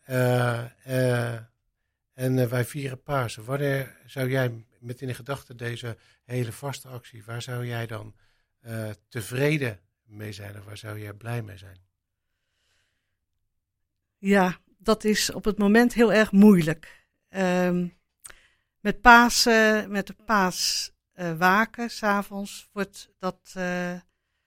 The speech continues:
Speaker 2: nieuwe licht van de paaskaars wordt naar binnen gedragen.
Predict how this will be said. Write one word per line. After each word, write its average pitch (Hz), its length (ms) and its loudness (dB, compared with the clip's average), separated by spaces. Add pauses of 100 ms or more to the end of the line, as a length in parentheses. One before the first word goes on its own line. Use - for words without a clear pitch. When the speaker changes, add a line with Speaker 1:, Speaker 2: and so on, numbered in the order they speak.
(120)
Speaker 2:
nieuwe 220 320 10
licht 240 400 2
van 202 140 -6
de 190 60 -2
paaskaars 208 760 0
wordt 208 180 -6
naar 185 160 -4
binnen 185 360 4 (160)
gedragen. 160 800 -8